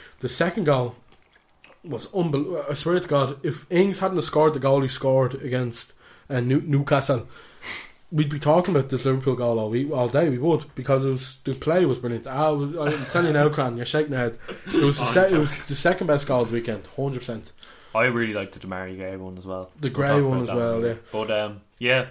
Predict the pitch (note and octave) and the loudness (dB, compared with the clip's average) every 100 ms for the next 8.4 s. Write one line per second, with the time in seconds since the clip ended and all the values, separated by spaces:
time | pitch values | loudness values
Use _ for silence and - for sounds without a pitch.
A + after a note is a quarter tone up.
0 | - A2+ B2+ B2+ B2+ B2 B2 B2 A#2+ A2+ | -4 0 2 4 2 2 0 0 -2 -6
1 | - A#2+ A#2 A2+ A2 A#2+ A#2+ - C3 B2 | -6 -4 -4 -4 -2 -2 -2 -4 -2 -2
2 | A#2+ D#3 D#3 C#3+ A#2 C3+ - A#2 A#2+ C#3 | -2 0 4 4 4 2 2 2 2 -2
3 | C3+ - B2+ C3+ C3+ - B2+ B2 A#2 B2+ | -2 -4 -4 0 2 4 2 0 -2 -2
4 | C#3+ C#3+ C3 - - - - A#2 A2+ C#3+ | 2 2 0 -6 -20 -18 -6 -6 0 2
5 | C#3 C3 C3+ C3 D3+ C3+ C3+ C3 C3 C3+ | 2 4 2 0 -2 0 0 0 -4 -2
6 | C3+ C3+ C#3+ D3 C#3 A#2 B2 A2+ C3 C#3 | 2 2 2 -2 -4 -6 -4 -2 0 0
7 | C3 - - B2+ - - B2 - B2+ C3 | -4 -4 -4 -6 -6 -10 -10 -6 -4 -4
8 | - B2+ B2+ | -4 -2 -2